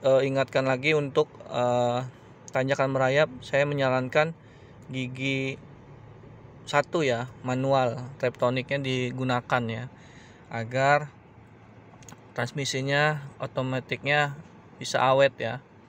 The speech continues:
tidak cepat rusak ya. Ya itulah, eh, beberapa fungsi mode, eh, fitur Hall ya. Fitur Hall di mobil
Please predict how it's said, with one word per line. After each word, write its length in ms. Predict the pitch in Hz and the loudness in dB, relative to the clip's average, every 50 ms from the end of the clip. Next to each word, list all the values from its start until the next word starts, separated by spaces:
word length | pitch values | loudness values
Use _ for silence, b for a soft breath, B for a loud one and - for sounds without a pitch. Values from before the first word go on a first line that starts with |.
| - B B B B B B - - - | -20 B B B B B B -20 -20 -14
tidak 240 | - 131 117 120 110 | -10 -6 -4 -4 -4
cepat 400 | - - 113 - - 123 123 - - - - - - | -4 -6 -8 -2 0 0 0 0 -2 -8 -20 -16 -12
rusak 320 | 151 120 - - 127 - - - - - | -12 -6 -2 0 -2 -2 -2 -6 -18 -12
ya. 240 | 117 120 110 107 127 - - - - - - - - - - - - - - - - - - - - - - - - - - - - - - - B B B B B B B B B B B B B B - - | -10 -10 -10 -10 -12 -14 -18 -20 -20 -20 -20 -20 -20 -20 -20 -20 -20 -20 -20 -20 -20 -20 -20 -20 -20 -20 -20 -20 -20 -20 -20 -20 -20 -20 -20 -20 B B B B B B B B B B B B B B -8 2
Ya 80 | 143 156 | 4 6
itulah, 400 | 165 165 - 175 170 180 190 185 B B B B 160 - | 6 6 4 4 4 6 4 4 B B B B -6 0
eh, 240 | 156 151 147 143 139 | 2 4 4 4 2
beberapa 400 | 139 143 135 131 139 139 - - | 0 -2 0 2 2 2 2 2
fungsi 640 | 135 - 147 139 135 - - 170 170 175 185 185 - - - - | -2 -4 -4 -6 -6 -6 -2 0 0 0 0 -2 -4 -10 -16 -12
mode, 400 | - 120 139 135 131 135 143 - - - | -6 -4 -4 -4 -4 -4 -6 -8 -8 -6
eh, 240 | - 135 135 131 131 - | -2 2 2 2 2 2
fitur 320 | 143 139 135 - 156 156 147 143 - 160 | 0 -2 0 2 4 4 4 4 4 6
Hall 160 | 151 156 156 | 6 6 6
ya. 320 | 139 127 127 139 156 - - - - B B B B B B B B B B B B B B B - - - - - | 4 0 -2 -2 -4 -6 -12 -20 -20 B B B B B B B B B B B B B B B -20 -20 -20 -16 -12
Fitur 320 | - 131 - - 131 127 123 - | -10 -8 -6 -4 -6 -6 -2 2
Hall 240 | 147 143 151 151 151 | 4 6 6 6 4
di 80 | 139 135 | 2 -2
mobil 400 | 131 135 131 123 127 139 139 | -2 -2 -2 0 0 0 -2